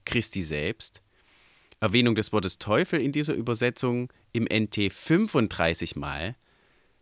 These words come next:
davon drei bis fünf Mal direkte Rede Jesu selbst, nach meiner damaligen Forschung. Das heißt also,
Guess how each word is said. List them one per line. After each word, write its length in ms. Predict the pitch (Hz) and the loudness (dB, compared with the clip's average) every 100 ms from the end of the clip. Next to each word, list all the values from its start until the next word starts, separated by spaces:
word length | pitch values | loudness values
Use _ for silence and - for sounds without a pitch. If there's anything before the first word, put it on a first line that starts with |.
| _ _ _ - | _ _ _ 0
davon 300 | 107 101 87 | 2 2 2
drei 240 | 92 113 | 6 8
bis 160 | 113 - | 6 2
fünf 260 | 135 131 | 0 2
Mal 180 | 98 90 | 2 2
direkte 440 | 92 90 95 101 | 2 0 0 -2
Rede 240 | 85 85 82 | 0 0 -2
Jesu 420 | 76 82 82 82 | -4 -4 -4 -6
selbst, 560 | - 57 62 - - - _ _ _ _ _ _ _ _ _ | -8 -8 -10 -12 -14 -16 _ _ _ _ _ _ _ _ _
nach 180 | - 82 | -12 -4
meiner 220 | 92 82 | -2 -2
damaligen 440 | 82 80 80 - 80 | -2 -4 -4 -6 -8
Forschung. 320 | 80 - 80 | -8 -6 -4
Das 160 | 104 131 | -2 2
heißt 260 | 165 - | 2 4
also, 300 | 117 107 101 | 4 4 2